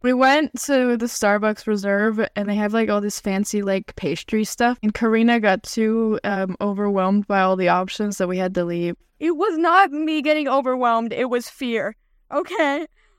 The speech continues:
Speaker 2: I
Speaker 1: Fear of picking the wrong thing.
Speaker 2: I had twenty bucks to get, and there was so many good and fancy items.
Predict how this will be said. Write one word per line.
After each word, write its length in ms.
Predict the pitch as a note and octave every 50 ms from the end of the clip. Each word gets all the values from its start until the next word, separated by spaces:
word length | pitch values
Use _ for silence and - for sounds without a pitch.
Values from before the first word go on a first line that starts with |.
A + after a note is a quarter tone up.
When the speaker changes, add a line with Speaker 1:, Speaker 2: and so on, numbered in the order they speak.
| _ _ -
Speaker 2:
I 220 | C#4 E4 F#4 G#3+ G#4+
Speaker 1:
Fear 180 | - C4+ C#4+ D#4
of 200 | D4+ D#4 D4+ -
picking 360 | - D#4 C#4+ - D4+ C4 B3+
the 140 | B3 A#3+ A#3
wrong 340 | A3+ A3 G#3+ G#3+ G#3+ A3+ G3+
thing. 360 | - A3 G3+ G3 F#3 F#3 G3
Speaker 2:
I 100 | D#4+ F4+ A#4 A4 -
had 180 | F4+ F4 F4+ -
twenty 460 | - - - - E4+ F4+ G4+ G#4 G4+ G#4
bucks 380 | - G#4 E4 C#4 C4+ D4+ - -
to 120 | F#4 D#4+
get, 320 | A3 - B3 A3 G#3 - - _ _ _ _ _ -
and 180 | - D4 D4+
there 100 | D#4+ D#4
was 180 | D4+ D4+ D4 D#4
so 320 | - - - - D#4+ E4+ F4+
many 320 | E4+ G4 F#4 G4+ E4 B3+ -
good 260 | - C#4 C#4 C#4 C#4+ D#4
and 220 | C#4+ C#4 C4+ C4+
fancy 500 | - - E4 C#4 B3+ C#4 - - D4 B3+
items. 480 | - C4+ C4+ C4 B3 A3+ G#3+ A3 B3